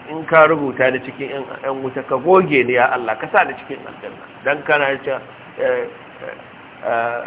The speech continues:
Allah Ta'ala yana cewa, "Yamhu Allahu ma yasha'u wa yuthbit wa indahu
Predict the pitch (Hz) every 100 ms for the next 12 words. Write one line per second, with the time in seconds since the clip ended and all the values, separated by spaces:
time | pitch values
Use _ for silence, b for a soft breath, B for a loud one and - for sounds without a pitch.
0 | - - - 135 131 127 131 135 135 123
1 | 135 123 131 131 117 - - - - -
2 | - - - - 104 123 123 139 135 139
3 | 147 143 147 143 135 143 143 135 156 160
4 | 139 156 - 139 156 147